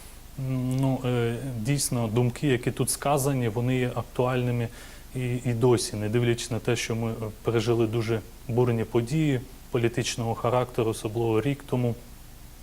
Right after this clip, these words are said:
Тому тут є такі деякі дуже, е... важливі константи, які фіксують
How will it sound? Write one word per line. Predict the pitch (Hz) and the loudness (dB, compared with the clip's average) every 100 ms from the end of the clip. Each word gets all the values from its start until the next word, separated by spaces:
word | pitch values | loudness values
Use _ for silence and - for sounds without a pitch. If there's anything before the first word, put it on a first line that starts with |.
| - - - - - - - - - | -18 -18 -18 -16 -16 -16 -16 -18 -2
Тому | 131 147 | 2 2
тут | 151 151 147 | 2 2 2
є | |
такі | 139 135 147 | 4 2 2
деякі | 127 123 139 135 135 | 0 4 6 6 2
дуже, | 120 135 123 | 4 4 6
е... | 131 127 123 | 4 4 4
важливі | 113 123 139 135 123 | 4 4 6 6 4
константи, | 120 123 120 - 143 139 - 113 | 2 0 0 2 2 2 2 0
які | 110 127 | 2 -2
фіксують | - 123 - - 139 113 104 | -2 -4 -2 2 4 4 0